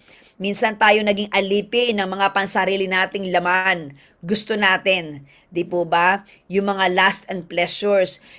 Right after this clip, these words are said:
Yung mga alam natin minsan ay hindi naman ito dapat, hindi naman ito karapat dapat, at hindi naman ito tama. Pero minsan, because of our ignorance at hindi nating pagkakilala sa Panginoon, ay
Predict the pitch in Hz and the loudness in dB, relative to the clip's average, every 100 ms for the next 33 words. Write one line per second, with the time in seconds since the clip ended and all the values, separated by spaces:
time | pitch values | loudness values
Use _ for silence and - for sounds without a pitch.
0 | - 208 226 226 233 233 226 233 226 220 | -10 -4 -2 -2 0 0 2 0 0 -2
1 | 208 226 220 208 196 180 247 233 202 202 | -2 -2 -4 -6 -6 -2 -2 0 -2 -2
2 | 190 185 185 196 190 185 180 175 262 285 | -4 -6 -6 -4 -4 -4 -4 2 2 4
3 | 254 254 202 180 170 170 170 160 - - | 2 0 -2 -8 -6 -6 -8 -10 0 -2
4 | - _ _ - 135 - 170 160 160 160 | -2 _ _ -16 -14 -6 -2 0 0 -4
5 | 190 277 277 330 - 170 160 160 160 147 | 2 2 4 -2 -4 -14 -10 -8 -8 -8
6 | 160 170 160 247 320 254 247 - - - | -6 -6 2 2 4 2 2 -4 -20 -20
7 | _ - 190 196 202 196 180 247 240 220 | _ -2 2 2 2 -2 -2 -2 -2 0
8 | 190 185 - 175 175 175 - 247 226 214 | 2 0 0 2 4 4 0 -8 -6 0
9 | 190 151 135 - - - 165 - 175 247 | 2 2 -2 -10 -10 -4 -4 -4 -14 -10
10 | 247 247 220 208 220 208 202 202 185 180 | -8 0 0 0 -8 -4 -2 -2 0 0
11 | 202 220 196 196 185 190 156 160 151 165 | 2 0 -2 -4 -6 -10 -8 -10 -10 -14
12 | - _ _ _ _ _ - 247 254 254 | -18 _ _ _ _ _ 0 4 6 6
13 | 247 247 | 6 4